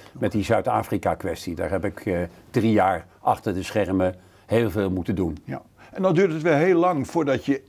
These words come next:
Speaker 2: weer terugkomt in de politiek. Daar gaan we het zo meteen over hebben. Maar ik wil toch nog even, eh, jouw andere activiteiten memoreren. We hebben een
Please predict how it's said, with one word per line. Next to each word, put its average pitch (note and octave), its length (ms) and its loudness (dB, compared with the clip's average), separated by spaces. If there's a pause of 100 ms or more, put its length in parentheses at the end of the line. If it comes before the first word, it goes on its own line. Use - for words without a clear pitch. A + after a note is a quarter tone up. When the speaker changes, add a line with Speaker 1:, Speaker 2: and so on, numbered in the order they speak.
(180)
Speaker 2:
weer C3 300 2
terugkomt - 1120 -2
in C#3 100 -4
de A#2+ 80 0
politiek. B2 400 -2
Daar D3+ 100 -2
gaan C#3 100 -2
we B2 60 -2
het A#2 100 -6
zo A2+ 140 -2
meteen D3+ 280 -2
over B2 180 -4
hebben. C3+ 260 0
Maar C3 260 -2
ik B2 140 -10
wil C3 220 -2
toch - 200 -4
nog C3 200 -4
even, E3+ 420 -2 (400)
eh, B2+ 500 4 (200)
jouw A#2+ 160 2
andere D#3+ 300 0
activiteiten D3+ 840 -2
memoreren. B2+ 840 0
We B2 60 -2
hebben D#3 200 -2
een D#3 180 -4